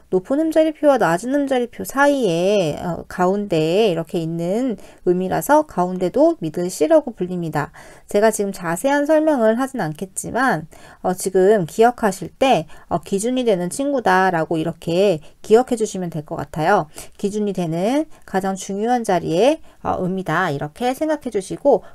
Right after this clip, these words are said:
가운데도 미들 C, 네, 숫자 일이라고도 표시할 수 있어요. 네, 기억해 주시면 되겠습니다.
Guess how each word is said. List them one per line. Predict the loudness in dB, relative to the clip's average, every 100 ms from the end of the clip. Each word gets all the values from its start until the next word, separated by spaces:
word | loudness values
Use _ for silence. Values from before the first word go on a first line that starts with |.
| -6
가운데도 | -2 0 0 0 4 4 4 0
미들 | -4 0 -2
C, | 0 0 0 -4 -20 -20 -8
네, | -8 -6
숫자 | -8 0 2
일이라고도 | 2 0 0 0 -2 -4 2 6 8 6 0 -20 -20 -2
표시할 | 2 6 4
수 | 2
있어요. | -8 -6 -6 -8 -14 -20 _
네, | -12
기억해 | -10 -2 -2 -2
주시면 | -6 -6 -6 -6
되겠습니다. | -6 -8 -10 -10 -8 -12